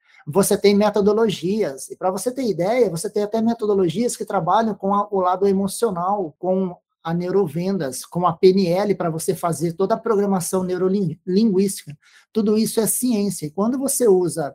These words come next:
essas ferramentas, essas metodologias, você consegue, sim, ter o controle do seu processo de vendas e você tem, consequentemente, maiores resultados. Olha,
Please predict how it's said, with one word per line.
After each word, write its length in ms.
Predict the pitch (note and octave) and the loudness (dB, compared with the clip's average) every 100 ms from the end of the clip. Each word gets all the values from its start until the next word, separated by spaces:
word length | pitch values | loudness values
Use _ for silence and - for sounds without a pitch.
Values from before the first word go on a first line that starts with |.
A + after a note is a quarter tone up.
| _ | _
essas 380 | D#3+ E3 E3+ - | -6 -4 -4 -4
ferramentas, 580 | F3 F3 E3 E3 E3+ D#3 | -2 0 0 -2 -4 -6
essas 280 | D3+ D3+ E3 | -8 -6 -2
metodologias, 1040 | F#3 F3+ D3+ C3+ C3 C#3 A3+ E3 B2+ - _ | -2 -4 -6 -8 -6 0 2 0 -2 -12 _
você 300 | C#3+ E3 G3+ | -6 -2 -2
consegue, 640 | G3 G#3 G#3 F#3+ F#3+ F#3+ | 0 0 0 0 2 0
sim, 520 | G3 - F#3+ G3+ B3 C#4 _ | -2 0 2 2 2 -2 _
ter 160 | F#3+ F#3+ | 4 4
o 60 | |
controle 580 | F#3 F#3 E3 F#3+ G3+ A#3 | 2 -2 0 0 2 0
do 100 | A3+ | -2
seu 200 | - G3+ | -2 -2
processo 520 | F#3+ F3 - E3 F3 | -2 -4 -2 -4 -2
de 120 | E3 | -4
vendas 400 | D#3 E3 F#3 F3 | -2 0 0 0
e 40 | F#3 | 0
você 240 | F#3+ G3+ | -2 -4
tem, 320 | G3 F#3 F#3+ - | -4 -2 -4 -2
consequentemente, 800 | A3+ A#3+ A3+ G3+ G3 F3+ F3+ F3+ | 0 0 0 0 0 -2 -2 -4
maiores 380 | F3+ F3 F3 D3+ | -2 -2 -2 0
resultados. 580 | D#3+ F#3+ E3 C3+ B2 - | 0 0 0 -4 -6 0
Olha, 320 | F#3 E3 B2+ | 2 2 0